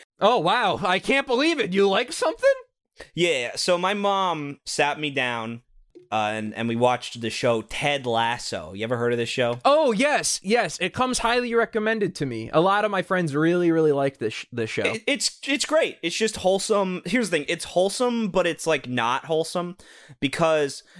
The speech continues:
Speaker 2: the main character and the, the, the, the feel of the show is very wholesome. Everyone's really supportive of each other. Like, all the bad guys. There's a couple of, like, truly just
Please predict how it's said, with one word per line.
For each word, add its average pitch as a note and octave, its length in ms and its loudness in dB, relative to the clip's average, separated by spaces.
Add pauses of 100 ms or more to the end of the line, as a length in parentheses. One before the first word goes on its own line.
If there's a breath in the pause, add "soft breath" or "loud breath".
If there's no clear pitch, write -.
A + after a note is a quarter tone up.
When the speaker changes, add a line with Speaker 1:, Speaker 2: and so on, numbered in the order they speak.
Speaker 2:
the D#3+ 100 2
main A3+ 260 0
character F3 760 -2
and C#3 220 0
the, B2 100 -8 (100)
the, C3+ 300 0
the, B2 460 2
the C3+ 120 -2
feel E3 640 0
of A2+ 160 -4
the G#2+ 60 -6
show F#2 380 -4
is G#2 140 -8
very G2+ 400 0
wholesome. F2+ 440 -8
Everyone's D3+ 480 0
really C3+ 220 2
supportive A#2+ 580 0
of G#2 140 -2
each G2+ 180 -6
other. F#2+ 300 -2
Like, G2 240 0
all C#3 160 2
the C#3 80 -2
bad G#2+ 360 -4
guys. A2 580 -4 (360 loud breath)
There's A3+ 180 4
a A#3 40 -8
couple A#3+ 260 0
of, G#3 80 -2
like, E3 160 0
truly C#3+ 460 0
just A#2 240 -6